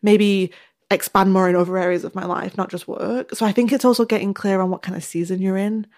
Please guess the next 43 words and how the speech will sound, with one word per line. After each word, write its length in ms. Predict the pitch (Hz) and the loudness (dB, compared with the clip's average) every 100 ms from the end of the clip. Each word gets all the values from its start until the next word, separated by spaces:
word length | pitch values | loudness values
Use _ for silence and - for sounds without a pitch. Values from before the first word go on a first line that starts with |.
| _ | _
and 100 | 196 | 2
what 100 | 190 | 4
you're 100 | 185 | 2
wanting 380 | 170 185 180 180 | 0 0 0 -2
and 100 | 175 | -2
needing 300 | 175 180 185 | -2 -2 -2
in 100 | 175 | -4
this 160 | 175 - | -6 -10
time 220 | 185 185 | -10 -8
of 100 | 180 | -8
our 240 | 185 185 | -10 -10
lives. 440 | - 202 214 - - - - - - | -10 -10 -10 -12 -20 -20 -20 -4 2
And 100 | 202 | 2
I 60 | |
think 260 | 196 208 202 | 4 2 2
also, 460 | 202 196 185 180 - | -2 0 0 0 2
I 120 | 208 | 2
think 180 | 254 247 | 2 2
we 80 | 233 | 2
are 100 | 185 | 2
wired 340 | 175 185 190 | 0 0 -2
as 140 | 185 | -2
a 60 | 180 | -6
society 640 | 180 - 175 185 - 185 | -10 -12 -8 -8 -6 -8
to 180 | 180 - - | -8 -12 -6
only, 340 | 180 180 180 175 - | -2 0 -2 -4 -6
to 60 | 214 | -2
prioritize 680 | 220 202 208 214 202 185 - 170 | 4 4 4 2 -2 -2 -6 -8
work 480 | 165 180 180 - - | -2 0 0 -4 -8
above 240 | 185 180 _ - | -6 -8 _ -6
anything 440 | 175 180 185 180 | -4 -4 -6 -8
else. 500 | - 196 214 220 - - - - - - | -8 -8 -8 -10 -16 -20 -20 -20 -6 0
And 100 | 208 | 2
I 60 | |
think 200 | 190 233 226 | 4 2 4
the 40 | |
biggest 300 | 226 220 214 | 4 4 2
mistake 340 | 202 - 185 | -2 -2 -2
we 80 | 190 | -4
can 220 | 180 185 | -6 -4
make 380 | 190 185 180 - | -2 -2 -4 -6
is 160 | 190 175 | -8 -2
not 320 | 185 175 - | 0 0 -2